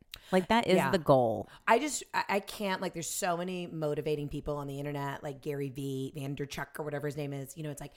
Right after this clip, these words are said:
Speaker 2: "Every day, get up, hustle, gotta do it." I'm like, "I'm exhausted.
Speaker 1: <laughs>
Speaker 2: I don't wanna rise and grind. I wanna rise and relax."
Speaker 1: Rise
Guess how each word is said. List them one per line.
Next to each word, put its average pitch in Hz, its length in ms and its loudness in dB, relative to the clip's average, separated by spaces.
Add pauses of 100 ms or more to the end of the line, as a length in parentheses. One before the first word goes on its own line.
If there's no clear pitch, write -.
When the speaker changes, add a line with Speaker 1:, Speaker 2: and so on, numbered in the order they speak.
(240)
Speaker 2:
"Every 214 260 0
day, - 340 -6
get 226 220 4
up, - 200 -8 (120)
hustle, 196 500 0 (160)
gotta 214 240 4
do 185 160 2
it." 170 120 2
I'm 196 100 0
like, 220 200 -2
"I'm 285 220 2 (420)
exhausted. 233 720 2 (220)
Speaker 1:
<laughs> - 200 -14
Speaker 2:
I 208 100 8
don't 285 140 4
wanna 285 200 2
rise 180 340 4
and 185 140 -4
grind. 165 540 0
I 165 60 0
wanna 165 200 -2
rise 147 280 -2
and 143 100 -4
relax." 135 680 -6
Speaker 1:
Rise 226 520 4